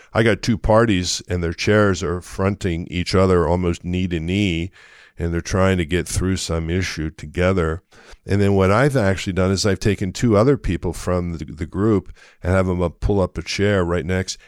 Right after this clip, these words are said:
and they become a coach because they don't have the emotional content that the other two do. And so they'll actually guide, you know, when somebody's getting off script or somebody's not following the model,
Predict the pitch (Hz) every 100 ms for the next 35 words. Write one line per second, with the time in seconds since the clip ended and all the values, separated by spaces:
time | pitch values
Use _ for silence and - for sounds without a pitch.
0 | - 92 120 135 110 120 101 - - 117
1 | - - - - _ _ _ _ _ _
2 | _ 110 127 151 160 131 131 120 107 113
3 | - 90 - 92 92 - 80 87 76 82
4 | 80 80 - 76 85 110 80 - - 95
5 | - 127 131 123 127 139 120 104 90 85
6 | 101 113 117 92 - - _ - 95 95
7 | 92 - 113 110 87 80 101 104 98 95
8 | - - - 95 98 - 87 98 98 95
9 | 80 95 90 - 92 92 92 87 82 87
10 | 101 123 85 80